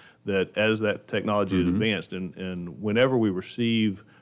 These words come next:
Speaker 1: those records from cell phone companies, we get an Excel spreadsheet or we get some large document, okay, that shows all these towers and we show where these calls happen and this type of thing.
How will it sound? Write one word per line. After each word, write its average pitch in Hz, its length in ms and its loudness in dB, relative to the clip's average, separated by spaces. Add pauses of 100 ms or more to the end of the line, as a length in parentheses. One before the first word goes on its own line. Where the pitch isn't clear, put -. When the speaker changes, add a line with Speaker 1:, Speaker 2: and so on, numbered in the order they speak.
(100)
Speaker 1:
those 95 200 0
records 98 420 -2
from 85 160 -10
cell 131 200 2
phone 92 220 -6
companies, 85 600 -12 (420)
we 101 560 2 (200)
get 117 100 2
an 110 100 2
Excel 107 360 2
spreadsheet 101 640 -2
or 92 80 0
we 92 120 -2
get 95 180 -4
some 90 360 -6
large 110 420 0
document, 85 500 -6 (360)
okay, 85 200 -6
that 80 160 -10
shows 98 580 0 (100)
all 92 200 0
these 92 220 -2
towers 87 500 -4
and 90 80 -8
we 87 80 -6
show 87 240 -6
where 87 240 -6
these 85 240 -10
calls 85 360 -8
happen 82 340 -10
and 82 80 -10
this 85 100 -12
type 78 220 -10
of - 60 -18
thing. - 240 -14